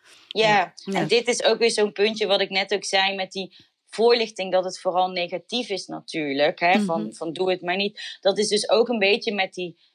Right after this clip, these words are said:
Speaker 1: met die sexting en met die, eh, grensoverschrijdend gedrag daarin en consent, dat het wordt altijd heel erg in dat negatieve gelegd. Terwijl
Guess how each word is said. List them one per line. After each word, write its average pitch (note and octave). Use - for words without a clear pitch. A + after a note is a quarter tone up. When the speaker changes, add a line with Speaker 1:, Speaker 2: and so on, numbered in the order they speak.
Speaker 1:
met F3
die F#3
sexting G#3+
en F#3
met F#3
die, F3
eh, D3+
grensoverschrijdend F#3
gedrag G3+
daarin F3+
en E3
consent, A#3+
dat F#3
het F3
wordt F#3+
altijd G#3+
heel C#4
erg A3+
in G#3+
dat F#3+
negatieve F#3+
gelegd. -
Terwijl A3